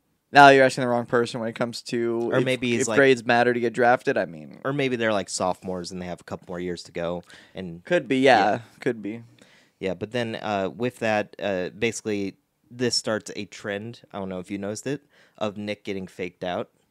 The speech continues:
Speaker 2: Like, Nick throughout this entire movie just gets faked out.
Speaker 1: Yeah.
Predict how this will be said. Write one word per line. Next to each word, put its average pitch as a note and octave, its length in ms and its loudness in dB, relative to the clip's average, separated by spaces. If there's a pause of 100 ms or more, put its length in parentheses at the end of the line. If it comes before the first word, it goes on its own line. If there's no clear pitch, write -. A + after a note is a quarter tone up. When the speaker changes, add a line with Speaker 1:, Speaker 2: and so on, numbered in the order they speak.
(600)
Speaker 2:
Like, G2 180 -8
Nick A2+ 240 -8
throughout G2+ 280 -8
this G2+ 160 -12
entire G2+ 280 -8
movie G2 240 -8
just F#2 180 -10
gets - 160 -12
faked E2+ 300 -10
out. C2+ 180 -8
Speaker 1:
Yeah. A#2 300 0